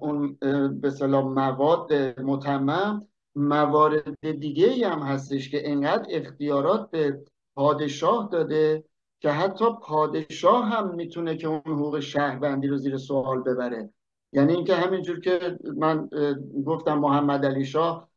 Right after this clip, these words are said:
مردم رو چجوری رعیت میخونه، اون ج-، در اون صورت هم شاه انقدر دست و بالش باز هستش که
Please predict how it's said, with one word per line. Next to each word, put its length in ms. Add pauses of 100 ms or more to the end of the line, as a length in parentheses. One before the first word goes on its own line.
(220)
مردم 480
رو 80
چجوری 420
رعیت 760
میخونه، 720 (560)
اون 280
ج-، 100
در 300
اون 140
صورت 540
هم 360
شاه 560
انقدر 340
دست 280
و 60
بالش 380
باز 320
هستش 560
که 300